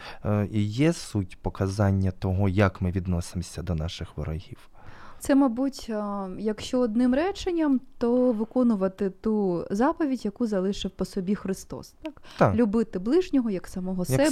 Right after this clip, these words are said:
Speaker 1: самого себе.
Speaker 2: І якщо ти будеш любити, то і, е, справи твої, вони будуть відповідні.
Speaker 1: І це не означає, що ближній — це той, що тільки поруч біля мене, але біля мене може бути і та людина, е, з недобрими думками
Speaker 2: Мгм.
Speaker 1: і діями.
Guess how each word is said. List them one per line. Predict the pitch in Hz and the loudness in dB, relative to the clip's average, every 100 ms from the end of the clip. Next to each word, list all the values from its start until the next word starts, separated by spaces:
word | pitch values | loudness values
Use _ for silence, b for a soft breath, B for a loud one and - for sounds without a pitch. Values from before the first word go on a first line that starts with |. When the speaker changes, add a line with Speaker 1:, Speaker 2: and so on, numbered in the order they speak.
| 254 | 4
Speaker 1:
самого | 120 104 95 | 2 0 -2
себе. | - 85 247 | -6 -6 0
Speaker 2:
І | 262 226 | 2 2
якщо | 185 - - 214 | 0 -2 -4 -2
ти | 190 | -2
будеш | 175 170 - 233 | -2 -4 -4 -2
любити, | 226 302 233 | 0 2 0
то | - 202 208 | 0 2 2
і, | 185 180 175 160 | 2 0 -2 -2
е, | 120 - 175 185 | -2 -2 -2 -2
справи | - 240 302 285 | 2 4 4 2
твої, | 208 208 196 | 0 0 0
вони | 180 185 208 | 0 0 0
будуть | 175 175 180 | -2 -4 -4
відповідні. | 180 - 165 147 - | -6 -6 -8 -4 -2
Speaker 1:
І | 139 | 0
це | 135 | 2
не | 139 | 2
означає, | 143 190 - 285 240 | 4 2 4 4 4
що | - 160 | 2 4
ближній — | 151 147 135 | 6 6 4
це | 123 127 | 2 0
той, | - 131 | 4 4
що | - 120 | 2 -2
тільки | - 127 120 | -2 2 2
поруч | - 107 98 92 | 8 6 6 2
біля | 92 95 | 4 4
мене, | 92 87 87 87 - | 4 2 -2 -6 -4
але | 107 110 | 0 2
біля | 113 127 127 | 4 2 4
мене | 135 135 | 4 4
може | 131 123 113 | 2 0 0
бути | 113 117 - 107 | 2 0 0 0
і | |
та | - 107 | 4 4
людина, | 107 107 107 104 101 101 92 92 90 90 | 4 6 6 8 6 6 4 2 0 -2
е, | 92 | -2
з | 95 | 2
недобрими | 107 107 117 107 107 107 101 101 - b b b | 4 8 8 8 6 8 6 4 -4 b b b
думками | 107 127 120 - 120 - 107 104 | 2 4 4 8 8 8 8 6
Speaker 2:
Мгм. | 101 | 2
Speaker 1:
і | 104 104 104 | 0 2 0
діями. | 101 147 113 87 92 | 4 4 6 4 2